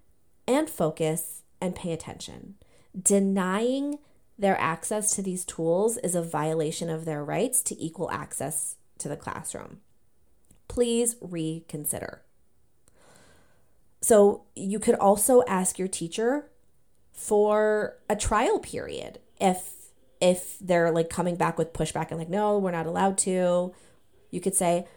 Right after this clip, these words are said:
you know, "I understand that this is against school policy, but we've found gum to be extremely regulating for him, and nothing else replaces that.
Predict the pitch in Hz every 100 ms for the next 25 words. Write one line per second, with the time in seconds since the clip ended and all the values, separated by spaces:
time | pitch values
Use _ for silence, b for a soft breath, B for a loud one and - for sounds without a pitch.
0 | B _ 202 180 165 - 190 196 196 -
1 | 180 180 175 180 190 175 165 160 - 165
2 | 156 - 151 156 190 - 220 254 269 b
3 | b b b _ - 170 196 170 190 202
4 | 233 233 233 185 160 160 185 202 190 165
5 | - - - 185 180 180 165 139 160 156
6 | 160 180 - 170 151 170 214 - 175 165
7 | 160 185 175 175 - 156 - 151 - -
8 | - 64 -